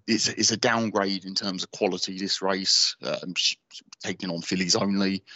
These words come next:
And, um, the race at Kempton looks to be okay. Um, winner's gone in again. Seventh home's gone in. Uh, the winner and the eighth have gone in, sorry.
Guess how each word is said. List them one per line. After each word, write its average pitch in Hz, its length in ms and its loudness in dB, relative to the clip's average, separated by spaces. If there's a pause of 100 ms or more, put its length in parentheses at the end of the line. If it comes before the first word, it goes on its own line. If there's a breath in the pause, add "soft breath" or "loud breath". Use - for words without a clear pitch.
(420 loud breath)
And, 92 340 4
um, 98 380 6
the 98 80 4
race 107 220 6
at - 80 -4
Kempton - 380 -4
looks - 260 0
to - 100 -8
be 92 300 -2 (180)
okay. 92 580 0 (280)
Um, 87 340 -2 (100)
winner's 104 320 6
gone 98 200 4
in 98 120 6
again. 98 420 4
Seventh 95 440 2
home's 95 340 0
gone 92 200 0
in. 95 260 2 (520 loud breath)
Uh, 87 320 6 (640)
the 113 80 6
winner 117 260 8
and 104 80 6
the 101 80 6
eighth 104 280 0
have 95 140 -10
gone 92 200 2
in, 90 180 0
sorry. 95 380 2